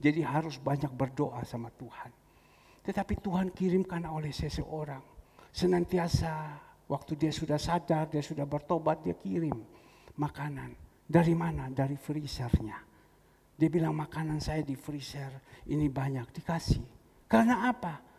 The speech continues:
Itu yang sudah mendekati kadaluarsa dia kirim kasih kepada kita. Jadi istri saya ini kan paling. Kalau makanan dia lihat tanggalnya.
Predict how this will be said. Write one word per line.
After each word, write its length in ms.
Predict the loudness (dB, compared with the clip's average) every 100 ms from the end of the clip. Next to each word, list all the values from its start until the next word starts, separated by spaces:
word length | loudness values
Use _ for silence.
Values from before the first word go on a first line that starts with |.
| -16 -4
Itu 240 | 0 4
yang 240 | 4 4
sudah 240 | 2 2 6
mendekati 560 | 6 4 2 -2 0
kadaluarsa 720 | 0 0 2 4 2 2 0 0
dia 160 | 0
kirim 400 | 2 2 4 2
kasih 320 | -2 2 2
kepada 240 | 2 -6 -8
kita. 400 | -12 -16 -14 -16 -20 -20 _ -20 -14
Jadi 320 | 4 6 6 0
istri 320 | 2 2 4
saya 320 | 6 8 6
ini 320 | 6 4 6
kan 160 | 4 2
paling. 480 | 4 2 2 -4 -8 -12 -20 -20 -20 2
Kalau 240 | 8 8 10
makanan 480 | 6 6 4 4
dia 160 | 4 4
lihat 240 | 6 4
tanggalnya. 720 | 6 4 6 6 4 2 -2